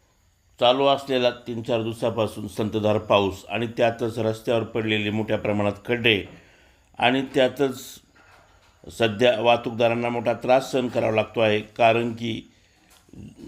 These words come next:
नाशिक ते मुंबईकडे जाणाऱ्या पुलावर द्वारकेपासून तर मुंबई नाक्यापर्यंत पुलाच्या खाली काँक्रिटीकरणाचे काम चालू आहे आणि त्यामुळे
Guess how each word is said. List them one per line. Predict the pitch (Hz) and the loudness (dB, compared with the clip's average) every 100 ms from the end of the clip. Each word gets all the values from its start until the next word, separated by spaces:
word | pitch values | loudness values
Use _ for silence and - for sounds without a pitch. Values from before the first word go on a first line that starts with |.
| 113 | 0
नाशिक | 110 120 120 - 135 98 - - | 4 4 0 -2 -2 -2 -8 -4
ते | |
मुंबईकडे | 120 120 120 123 123 120 117 | 0 0 0 0 2 0 2
जाणाऱ्या | 113 107 110 107 104 | 4 2 2 0 -2
पुलावर | - 117 107 104 104 104 | -2 2 4 4 4 0
द्वारकेपासून | 107 113 110 135 117 120 117 - 107 107 98 | 0 0 0 -4 -2 -2 -2 -4 -6 -6 -12
तर | - | -8
मुंबई | 117 113 113 120 | -4 0 2 2
नाक्यापर्यंत | 113 104 113 101 107 104 87 101 - - _ _ _ 123 | 2 2 0 0 0 0 0 -2 -2 -18 _ _ _ 2
पुलाच्या | 123 117 139 127 | 4 4 2 0
खाली | 117 123 | -2 -2
काँक्रिटीकरणाचे | 127 117 113 120 123 123 113 113 117 | -2 -2 -2 -6 -2 -2 -2 -2 -4
काम | 113 104 104 | 0 0 2
चालू | 113 110 | 2 4
आहे | 104 98 87 - _ - - - _ | 4 2 -2 -6 _ -20 -20 -20 _
आणि | 98 117 117 | -6 -6 -2
त्यामुळे | 139 120 123 123 117 | 4 4 4 2 0